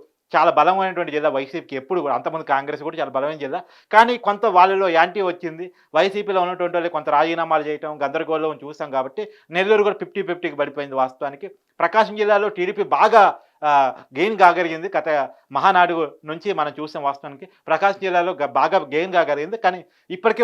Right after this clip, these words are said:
వైసీపీ ఒక సెక్షన్స్‌లో బలంగా ఉంది కాబట్టి అక్కడ ఫిఫ్టీ ఫిఫ్టీ అనుకోవచ్చు వాస్తవానికి. తర్వాత చూస్తే, ఆ, చిత్తూరు, రాయలసీమ మొత్తంగా చిత్తూరు జిల్లా ఖచ్చితంగా ఇప్పటికీ కుప్పం తప్ప, కుప్పము గట్టిగా చెప్పగలిగింది, టీడీపీ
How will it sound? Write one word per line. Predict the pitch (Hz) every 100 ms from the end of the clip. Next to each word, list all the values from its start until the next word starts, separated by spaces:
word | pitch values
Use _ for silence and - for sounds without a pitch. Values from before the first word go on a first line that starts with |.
| 190
వైసీపీ | 180 202 202 180 - - 165
ఒక | 175 156
సెక్షన్స్‌లో | - 190 170 165
బలంగా | 135 151 151 139
ఉంది | 131 202 185
కాబట్టి | 185 202 226 - - 151
అక్కడ | - 196 190
ఫిఫ్టీ | 185 254 196
ఫిఫ్టీ | 196 247 233 156
అనుకోవచ్చు | - 170 123 - - _ _ -
వాస్తవానికి. | 180 180 147 117 113 _ _ -
తర్వాత | 240 220 123 - _ 185
చూస్తే, | 190 - 208 214 - 170
ఆ, | 147 -
చిత్తూరు, | 240 - 247 233 247 - - 156
రాయలసీమ | 208 220 151 113
మొత్తంగా | 131 - 113 101 _ _
చిత్తూరు | 226 226 254 240
జిల్లా | 220 214 202
ఖచ్చితంగా | 185 196 202 180
ఇప్పటికీ | 151 226 226 233 220 - _ 196
కుప్పం | 196 202 190
తప్ప, | 180 208 196 185
కుప్పము | 180 208 196 214 233 - -
గట్టిగా | 170 214 226
చెప్పగలిగింది, | 180 196 175 165 180 214
టీడీపీ | 180 214 208